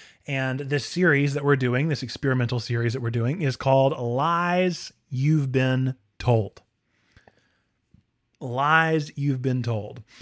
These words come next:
And our first one that we're talking about, you can read down below. You've already figured this out. But it's lies you've been told about the church. Why am I doing this? Why, why, why, why this? Why are we tackling this issue? Well, here's the thing, okay?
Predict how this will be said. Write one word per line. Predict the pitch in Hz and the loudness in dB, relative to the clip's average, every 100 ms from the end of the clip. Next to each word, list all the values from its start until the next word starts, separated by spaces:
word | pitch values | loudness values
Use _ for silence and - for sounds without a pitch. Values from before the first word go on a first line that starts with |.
| - 135 | -8 0
And | 135 | 2
our | 131 | 2
first | - 202 226 226 - - _ - | 0 4 6 6 2 -10 _ -4
one | 147 143 | -2 0
that | 143 | 0
we're | 135 | 0
talking | 135 123 123 | 2 0 0
about, | 117 117 113 147 - _ - | -4 -2 -2 -4 -8 _ -6
you | 127 | -4
can | 113 117 | -2 0
read | 120 113 | 2 2
down | 117 107 | 0 0
below. | 107 117 117 110 147 | 0 0 0 -2 -6
You've | 127 110 | -4 -4
already | 107 104 | -4 -4
figured | 120 110 | -4 -4
this | 107 - | -6 -4
out. | 139 120 131 _ - - _ - | -4 -4 -6 _ -20 -20 _ -6
But | 127 | -4
it's | 131 - | -4 -4
lies | 120 131 160 190 220 190 | -4 0 0 2 2 2
you've | 160 165 143 | 2 0 2
been | 156 | 0
told | 151 143 131 123 120 131 127 _ _ _ - | 2 2 4 4 2 -2 -6 _ _ _ -8
about | 117 - 139 123 117 - - - _ _ _ _ | -8 -2 4 4 4 -2 -18 -20 _ _ _ _
the | 113 | -8
church. | - - 104 - - - - - _ _ _ _ _ - | -4 -6 -6 -12 -14 -12 -12 -18 _ _ _ _ _ 6
Why | 185 254 | 6 6
am | |
I | 269 | 0
doing | 285 302 | -2 0
this? | 180 110 - | 0 -2 -2
Why, | 170 214 220 | 0 0 -4
why, | 196 208 240 226 | -6 -6 -6 -6
why, | 196 202 220 | -6 -2 -2
why | 214 190 196 | -2 -2 -2
this? | 175 147 104 - | 0 0 -2 -4
Why | 147 175 | -2 2
are | 185 | 2
we | 165 165 | 2 0
tackling | - 165 156 156 147 | -2 -4 -2 -2 -2
this | 131 | 0
issue? | 131 - 123 | -2 -2 0
Well, | 160 | 2
here's | 269 | 2
the | 185 | 0
thing, | 147 113 104 | -2 -2 -2
okay? | 107 139 | 0 2